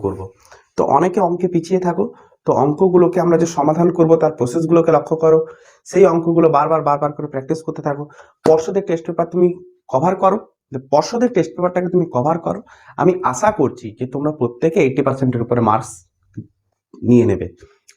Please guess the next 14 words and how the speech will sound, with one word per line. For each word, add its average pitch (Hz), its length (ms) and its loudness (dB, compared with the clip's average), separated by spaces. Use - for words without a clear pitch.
পর্ষদের 214 360 2
টেস্ট 190 240 0
পেপারকে 170 300 -2
তোমাকে, 135 360 -2
তোমাদেরকে 139 320 0
কভার 123 300 0
করতে - 280 -8
হবে। 98 220 -8
তো 139 80 0
এমসিকিউ 185 420 0
গুলো 214 160 -2
তো 208 100 -6
করাই 185 360 2
আছে, 170 220 -2